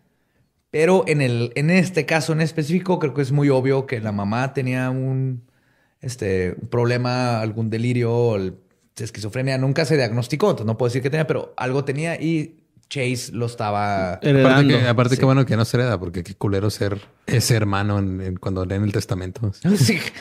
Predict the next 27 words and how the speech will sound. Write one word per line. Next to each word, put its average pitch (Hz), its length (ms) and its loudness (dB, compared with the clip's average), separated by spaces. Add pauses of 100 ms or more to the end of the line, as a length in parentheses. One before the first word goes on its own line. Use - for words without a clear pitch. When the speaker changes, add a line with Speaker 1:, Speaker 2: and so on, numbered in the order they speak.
(240)
Speaker 1:
que 196 120 0
sí 165 100 0
se 202 120 6
puede 226 160 6
heredar, 165 280 4
pero 147 160 4
la, 131 160 4
el 117 260 4
Speaker 3:
<laughs> - 20 -4
Speaker 1:
porcentaje 127 500 -2
no 135 180 -2
es 127 140 -4
tan 127 180 -2
alto, 120 560 -4
es 117 160 -8
muy, 165 200 0
muy 147 160 0
bajo, 110 260 -4
de 90 60 -6
hecho. - 160 -14 (960)
Pero 208 360 4
la 135 160 4
gota 185 320 0
que 190 100 2
derramó 135 380 0
el 143 120 0
vaso, 117 440 -4